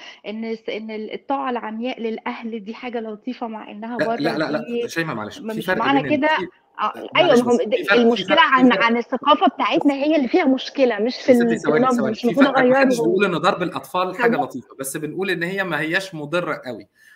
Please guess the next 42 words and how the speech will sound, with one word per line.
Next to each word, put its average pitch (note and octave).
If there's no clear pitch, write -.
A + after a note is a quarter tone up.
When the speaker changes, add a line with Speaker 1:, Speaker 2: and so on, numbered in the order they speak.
Speaker 2:
أو C#3+
بنقول D#3
إن F3
في E3+
ناس F#3+
بت-، E3
ضربت F3
وطلعت D3+
عادي، B2+
وإن B2
مش C#3
كل F3+
الضرب E3
بي-، C#3+
يعني B2
ده D#3
اللي E3+
بيقولوه، C#3+
بس D3
ما D#3+
بيقولوش E3+
إن G3
هو G#3
حاجة G3+
لطيفة. D3+
أما D#3+
كلمة A3
أبوي، F#3+
يعني B2+
أغلب G#3+
الناس G#3
بتحب G#3
أبهات، G#3
يعني، C3
آه، -
لما D#3+
أنت F3
تسمع G3
كلمة F#3
أبوي E3+
يا C3+
أحمد، A#2+